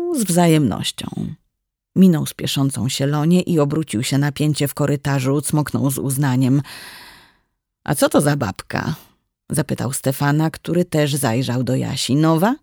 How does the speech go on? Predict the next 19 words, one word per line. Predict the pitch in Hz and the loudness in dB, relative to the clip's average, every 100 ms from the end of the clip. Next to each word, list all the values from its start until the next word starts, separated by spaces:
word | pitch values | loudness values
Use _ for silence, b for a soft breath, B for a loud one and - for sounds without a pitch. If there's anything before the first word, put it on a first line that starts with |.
| _ _ _ _ _ _ _ 240 | _ _ _ _ _ _ _ -4
„Nie, | 233 220 196 175 165 | 0 4 6 6 6
nie, | 180 165 160 | 6 6 4
to | 165 | 0
córka | - 180 170 151 | 0 0 0 0
naszej | 156 156 139 | 0 2 0
salowej | - 151 156 151 147 | 2 2 2 2 2
z | 143 | 0
Ołbińskiej, | - 156 156 170 165 151 151 143 | 0 0 2 4 4 2 0 0
która | - 156 156 | -2 0 2
leży | 156 156 139 | 2 2 0
tu | 135 143 | -2 -2
na | 151 | 0
wiatrówkę. | 143 147 - 131 - - 139 B B B B B B - | -2 -2 -2 -4 -4 -6 -6 B B B B B B -4
Właśnie | 190 220 247 220 | 0 2 4 6
byłem | 214 160 156 | 8 6 6
u | 151 | 4
niej. | 151 143 147 156 139 B _ _ _ _ _ - | 4 4 2 0 -4 B _ _ _ _ _ 0
Niespotykany | 214 - 180 175 170 143 135 | 2 2 0 2 2 2 2
przebieg. | - 135 131 127 | 0 0 2 0